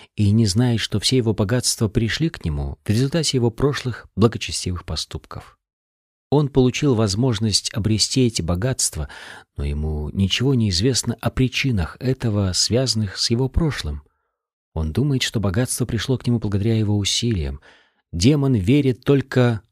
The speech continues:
в собственные силы, а не в закон кармы — в соответствии с которым знатное происхождение, богатство, хорошее образование или красота являются результатом наших прошлых благочестивых поступков.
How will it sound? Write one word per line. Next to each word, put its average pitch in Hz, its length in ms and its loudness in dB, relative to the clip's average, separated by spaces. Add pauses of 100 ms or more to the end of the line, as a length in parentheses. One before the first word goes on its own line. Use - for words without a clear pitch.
(340)
в - 80 -6
собственные 78 540 0
силы, - 360 -2 (340)
а 82 200 2
не 78 160 -2
в 76 40 -4
закон 101 280 0
кармы — 87 460 -2 (340)
в - 40 -6
соответствии 78 440 -4
с - 80 -2
которым 131 340 -2
знатное 127 400 0
происхождение, 95 960 -2
богатство, 90 720 -2
хорошее 80 420 -6
образование 113 600 -2
или 110 100 2
красота 117 640 -2 (380)
являются 131 800 0
результатом 95 580 -2
наших 98 360 -4
прошлых 143 600 -2
благочестивых 92 720 -2
поступков. - 680 -8